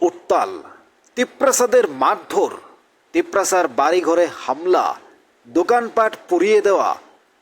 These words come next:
এবং লুটপাট সহ সবই চলছে। কিন্তু বাংলাদেশ প্রশাসন নির্বিকার, চুপ।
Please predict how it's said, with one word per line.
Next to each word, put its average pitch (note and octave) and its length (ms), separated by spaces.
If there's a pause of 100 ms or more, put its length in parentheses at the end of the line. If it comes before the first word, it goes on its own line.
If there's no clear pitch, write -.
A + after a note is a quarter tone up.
(120)
এবং C#3+ 340
লুটপাট E3 680
সহ C#3+ 460 (320)
সবই A3+ 560
চলছে। G#3+ 520 (1120)
কিন্তু B2 480 (500)
বাংলাদেশ G#3+ 580
প্রশাসন E3 500
নির্বিকার, C#3 800 (300)
চুপ। E3 320